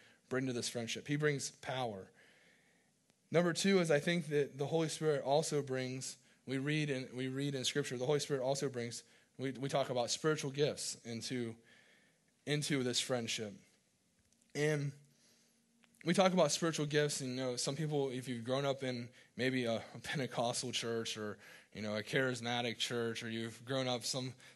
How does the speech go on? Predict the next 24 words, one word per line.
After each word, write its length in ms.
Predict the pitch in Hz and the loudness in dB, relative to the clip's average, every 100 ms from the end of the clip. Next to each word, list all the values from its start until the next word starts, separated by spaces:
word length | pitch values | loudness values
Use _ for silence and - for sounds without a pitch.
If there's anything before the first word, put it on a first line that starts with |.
| - - | -10 -6
in 80 | 127 | -4
a 100 | 113 | -2
very 380 | 101 123 120 117 | 2 2 2 2
super 360 | - 151 139 | 2 2 2
spiritual 360 | - 143 135 127 | 2 4 2 2
church, 200 | 135 135 | 0 2
or 60 | |
maybe 220 | 165 190 202 | 4 6 6
you've 260 | 180 151 | 4 2
grown 180 | 156 175 | 2 4
up 140 | 175 | 4
in 80 | 165 | 2
a 80 | 139 | 0
church 320 | - 151 151 | 2 0 2
that 180 | 147 135 - - - - | 2 2 -2 -20 -20 -2
doesn't 280 | 131 143 139 | 2 4 4
believe 300 | 156 226 277 | 4 4 4
in 80 | 143 | 2
the 60 | |
Holy 220 | 131 117 | 2 0
Spirit, 300 | 113 127 117 | -2 -2 -4
and 140 | 113 123 | -2 -2
you've 300 | 131 131 127 | -2 -2 -2
never, 520 | 135 147 165 160 156 | 0 2 4 2 2